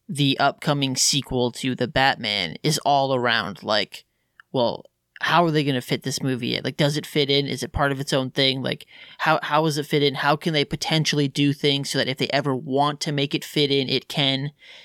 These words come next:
And it's like, this already isn't a movie. Like,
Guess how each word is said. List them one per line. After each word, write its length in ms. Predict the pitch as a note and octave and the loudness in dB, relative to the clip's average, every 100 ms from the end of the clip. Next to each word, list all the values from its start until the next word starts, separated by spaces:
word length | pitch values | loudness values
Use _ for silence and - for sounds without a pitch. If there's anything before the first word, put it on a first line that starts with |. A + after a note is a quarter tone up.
| - | -6
And 120 | C#3+ | 0
it's 120 | C#3+ - | 2 2
like, 300 | C#3 - - _ _ _ _ | 2 0 -16 _ _ _ _
this 240 | - D#3+ D3 - | -12 -6 -4 0
already 560 | D#3 D#3+ D3 D3+ - _ _ _ - | 2 2 2 0 -2 _ _ _ 0
isn't 360 | E3 D#3 D3+ - | 0 2 0 0
a 80 | C3 | -2
movie. 500 | C3 C3+ F2 - - _ | -2 -2 -4 -6 -12 _
Like, 320 | - C3 - | -4 -4 -6